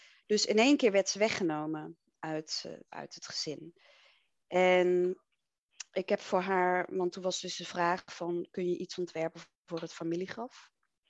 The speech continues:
En toen heb ik een, eh, het was een hele, een, een heel hecht gezin. Dus toen heb ik een cirkel gemaakt van beton. En die cirkel, ja, eigenlijk meer een cilinder. En die was schuin afgesneden. Gewoon grijs beton.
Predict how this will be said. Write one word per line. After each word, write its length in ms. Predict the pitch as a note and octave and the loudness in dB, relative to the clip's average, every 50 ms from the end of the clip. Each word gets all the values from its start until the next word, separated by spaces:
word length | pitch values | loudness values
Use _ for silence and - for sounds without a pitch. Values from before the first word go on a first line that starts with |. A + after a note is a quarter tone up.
| _ - - | _ -20 -16
En 140 | - F3 D3+ | -14 -14 -14
toen 160 | - D#3+ D#3 | -12 -12 -10
heb 160 | D#3+ D#3+ - | -12 -10 -10
ik 100 | E3 - | -8 -6
een, 240 | F3 D#3+ D#3+ D#3 D#3 | -4 -2 -2 -2 -2
eh, 240 | D#3 D#3 D3+ D3+ D3+ | -4 -6 -8 -8 -10
het 140 | - - | -12 -10
was 140 | - E3+ - | -8 -8 -8
een 80 | F3 D#3+ | -6 -2
hele, 380 | F3 G#3 B3 A#3+ F#3+ E3 E3 - - - - - | 2 4 4 4 4 2 0 -4 -12 -20 -18 -10
een, 520 | - - F3+ F3+ - - - B2+ - - - | -2 0 0 0 0 -4 -10 -10 -12 -16 -10
een 140 | - E3+ F3+ | -6 -4 -2
heel 280 | F#3 F#3+ B3+ C#4+ C#4 G#3+ | 2 2 4 2 2 2
hecht 260 | G3+ F3+ E3+ - - | -2 -4 -4 -6 -8
gezin. 520 | - F3 E3 - D#3+ E3+ F#3+ A3 B3+ D4 - - - - - - - | -8 -6 -6 -4 -4 -4 -4 -4 -6 -10 -12 -14 -18 -18 -20 -20 -14
Dus 140 | - F#3 - | -10 -6 -2
toen 100 | A3 A3 | 0 0
heb 120 | G#3 G3+ | 0 0
ik 80 | - - | -2 -2
een 60 | F#3+ | 0
cirkel 600 | - - - C4 A3+ G3 F3+ E3+ - D#3 C#3 C#3+ | 2 2 4 4 4 4 4 2 0 -4 -6 -6
gemaakt 600 | - - - D#3 D3 D3 C#3 C#3+ - - - - | -6 -8 -8 -6 -6 -6 -8 -12 -12 -14 -16 -14
van 220 | - - F3+ F3+ | -6 -2 -2 -2
beton. 560 | F3+ F3 _ - - C#3 - - - - - _ _ - - - _ _ - | -2 -2 _ -6 -6 -6 -6 -8 -14 -16 -16 _ _ -20 -20 -20 _ _ -6
En 100 | - E3+ | 0 0
die 100 | E3+ E3 | 0 0
cirkel, 680 | - - G3 F#3 F#3+ G3 G3 - G#3+ G3 F#3 - - | 0 2 4 4 4 4 4 2 -2 0 0 0 2
ja, 80 | F3+ F3 | 4 4
eigenlijk 280 | - F3 G#3 A3+ - | 4 4 2 2 2
meer 120 | A3+ G#3+ G3 | -2 -2 2
een 60 | F#3 | 2
cilinder. 640 | - - - F3 F3 F3 E3 D#3+ D3+ D3 D3 D3+ - | 0 0 2 0 2 2 2 2 2 -2 -4 -6 -6
En 100 | - E3+ | -4 -4
die 100 | E3+ E3 | -4 -2
was 220 | F3 E3 - - | -4 -4 -4 -4
schuin 340 | - - B3+ B3+ C4+ B3+ G#3 | -4 0 2 2 2 2 0
afgesneden. 880 | - G3 - - - A3+ - - A#3+ A#3 A#3 A#3 A#3 C4+ D4 F4 F#4+ - _ _ - - - - - - _ _ | -4 -4 -6 -6 -10 -8 -8 -4 -2 -2 -2 -2 -2 -4 -4 -6 -6 -8 _ _ -20 -20 -20 -20 -20 -20 _ _
Gewoon 340 | - - G3+ G3 F#3+ F#3 | -2 2 2 4 4 4
grijs 520 | E3+ - - G#3+ G3+ G#3 G#3+ A#3+ B3+ B3 - | 2 0 -2 0 0 2 2 2 2 0 -2
beton. 520 | - E3+ _ - G3+ G#3+ B3 D4 F#4+ G4+ | -10 -14 _ -10 -8 -6 -4 -4 -6 -6